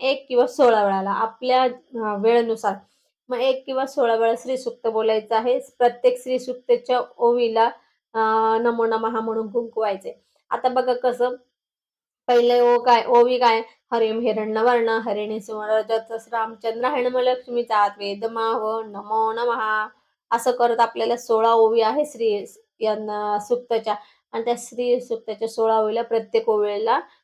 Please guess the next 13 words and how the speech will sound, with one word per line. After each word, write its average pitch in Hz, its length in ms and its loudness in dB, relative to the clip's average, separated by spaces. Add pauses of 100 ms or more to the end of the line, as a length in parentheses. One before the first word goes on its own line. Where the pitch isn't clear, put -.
(140)
कुंकुमार्चन 220 720 -4
करायचं. 202 320 0
आणि 202 160 -4
कुंकुमार्चन 240 800 -2
झालं 262 400 -2 (580)
की 247 200 2
मग 254 220 2
काय 247 300 4
करायचं, 226 480 -2 (1500)
कुंकुमार्चन 240 680 2
झालं 240 260 2
की 226 160 -6
करून 226 400 2